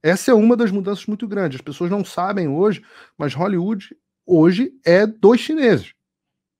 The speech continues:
Então, por isso que quando você vai assistir, qual é o fi-, eu fui assistir o penúltimo filme da Disney agora, acho que o último filme da Disney. Era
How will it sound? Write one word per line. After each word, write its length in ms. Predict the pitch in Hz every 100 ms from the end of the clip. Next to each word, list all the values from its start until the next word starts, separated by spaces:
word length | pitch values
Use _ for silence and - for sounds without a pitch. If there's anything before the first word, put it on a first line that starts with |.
| _ _ _ _
Então, 120 | -
por 180 | 143 208
isso 180 | 247 262
que 80 | 226
quando 220 | - 180
você 100 | -
vai 160 | 156 151
assistir, 360 | - - 156
qual 160 | 143 170
é 40 |
o 60 | 196
fi-, 180 | - 170
eu 140 | 143
fui 160 | - 185
assistir 280 | 175 -
o 180 | 190 165
penúltimo 500 | 135 151 151 175 156
filme 240 | 135 156 147
da 100 | 127
Disney 320 | 120 127 113
agora, 300 | 107 123 113
acho 140 | 120
que 60 | 139
o 60 |
último 320 | 135 139 131 113
filme 240 | - 120
da 80 | 110
Disney. 380 | 101 98 90 - _ _ _ _ _
Era 520 | - 117 120 110 95